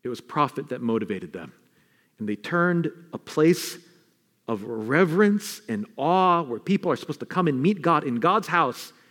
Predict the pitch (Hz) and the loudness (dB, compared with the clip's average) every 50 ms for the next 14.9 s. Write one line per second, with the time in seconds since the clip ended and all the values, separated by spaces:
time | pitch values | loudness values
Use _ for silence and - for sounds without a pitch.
0 | _ _ _ _ _ _ _ _ _ - 113 107 - - 131 127 131 123 120 110 | _ _ _ _ _ _ _ _ _ -2 -2 -2 -2 -4 -4 -4 -2 -2 -2 -2
1 | 113 110 104 110 101 98 95 - 101 87 82 - - - - _ _ _ _ _ | -2 -4 -4 -6 -6 -6 -6 -8 -10 -10 -10 -12 -14 -14 -16 _ _ _ _ _
2 | _ _ - - _ - - - - 82 76 73 76 76 - _ _ _ _ _ | _ _ -20 -20 _ -14 -14 -14 -12 -12 -12 -12 -14 -14 -18 _ _ _ _ _
3 | _ _ _ _ _ _ _ _ _ _ _ _ _ - 107 101 104 98 92 92 | _ _ _ _ _ _ _ _ _ _ _ _ _ -8 -8 -6 -4 -6 -6 -6
4 | 95 95 95 92 92 - - - _ - - - 67 - - - - - - - | -6 -6 -6 -8 -10 -14 -16 -16 _ -16 -20 -18 -16 -14 -12 -12 -10 -10 -12 -14
5 | - _ _ _ _ _ _ _ _ _ - - 104 - - 90 - - 87 - | -18 _ _ _ _ _ _ _ _ _ -12 -12 -10 -10 -10 -12 -10 -10 -12 -12
6 | - 78 69 67 67 65 - - _ _ _ _ _ _ _ _ _ _ _ _ | -12 -14 -14 -12 -12 -14 -14 -16 _ _ _ _ _ _ _ _ _ _ _ _
7 | _ _ _ _ _ _ _ _ _ _ _ _ _ _ _ _ _ _ _ _ | _ _ _ _ _ _ _ _ _ _ _ _ _ _ _ _ _ _ _ _
8 | _ _ _ _ _ _ _ _ - - 120 127 147 139 - 104 101 92 87 - | _ _ _ _ _ _ _ _ -8 -2 2 4 4 4 2 0 -4 -4 -6 -10
9 | - - - - _ _ _ _ _ _ _ _ _ _ - - 85 98 98 - | -12 -14 -16 -18 _ _ _ _ _ _ _ _ _ _ -16 -10 -8 -8 -8 -8
10 | - - - - - 143 156 165 170 175 180 180 170 175 - - - - 120 117 | -10 -12 -12 -8 -4 -2 0 2 2 2 2 2 0 -2 -10 -18 -14 -8 -4 -2
11 | 123 117 104 92 78 73 71 - - _ _ _ _ _ _ _ _ _ _ _ | -2 -2 -2 -4 -6 -10 -18 -18 -20 _ _ _ _ _ _ _ _ _ _ _
12 | _ _ _ _ _ - 101 123 160 165 156 123 151 - 127 120 127 110 110 120 | _ _ _ _ _ -4 0 2 2 2 2 2 0 -2 0 -2 -2 -2 -2 -2
13 | 147 175 180 170 - 123 - - - - 175 170 170 170 - 139 180 196 185 160 | 0 2 2 2 0 -2 -6 -6 -8 -4 -2 -2 -2 0 0 2 4 6 6 4
14 | 127 131 135 - - 151 156 185 170 156 156 160 139 131 113 120 - | 4 2 -2 -2 0 -2 0 0 0 2 2 4 4 4 2 0 -4